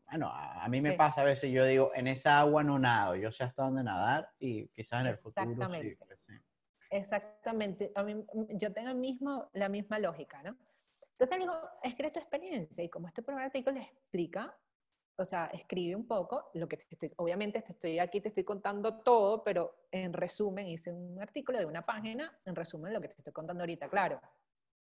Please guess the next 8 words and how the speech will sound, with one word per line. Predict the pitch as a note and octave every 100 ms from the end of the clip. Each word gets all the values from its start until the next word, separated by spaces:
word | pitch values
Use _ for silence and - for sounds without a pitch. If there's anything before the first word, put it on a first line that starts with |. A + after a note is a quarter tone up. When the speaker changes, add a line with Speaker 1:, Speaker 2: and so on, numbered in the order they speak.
| _ _ _ _ _ -
Speaker 2:
Mucho | D3+ D3+ F#3+
menos, | F#3+ F3 C3+
¿no? | E3 A3 G#3+
Porque | - C3+ C3+
no | C#3+
me | C#3+
da | E3
espacio. | D3+ - - -